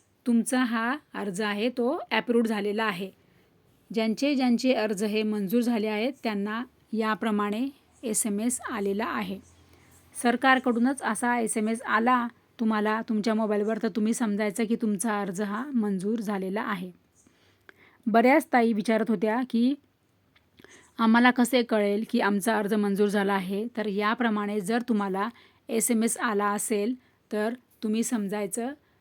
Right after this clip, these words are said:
की तुमचा अर्ज हा मंजूर झालेला आहे, तुमचा अर्ज हा अप्रूव्ड झालेला आहे, म्हणजे तुम्हाला या योजनेचा लाभ मिळणार आहे. पुढच्या तुम-, तुम्हाला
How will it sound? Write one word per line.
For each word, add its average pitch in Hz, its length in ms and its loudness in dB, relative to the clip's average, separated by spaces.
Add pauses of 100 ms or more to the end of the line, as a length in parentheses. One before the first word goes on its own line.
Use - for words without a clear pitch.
(320)
की 240 260 0 (320)
तुमचा 220 380 0
अर्ज 226 360 -4
हा 202 280 -2 (140)
मंजूर 208 440 0
झालेला 196 400 -4
आहे, 190 320 -6 (380)
तुमचा 220 420 -2
अर्ज 202 200 -4
हा 214 180 0 (100)
अप्रूव्ड 214 300 -2
झालेला 208 340 0
आहे, 196 280 -4 (400)
म्हणजे 208 420 0
तुम्हाला 208 440 -2 (360)
या 214 220 0
योजनेचा 208 760 -2 (360)
लाभ 202 340 2 (260)
मिळणार 196 440 -4
आहे. 185 300 -6 (580)
पुढच्या 240 400 4 (420)
तुम-, 226 160 6 (140)
तुम्हाला 233 320 6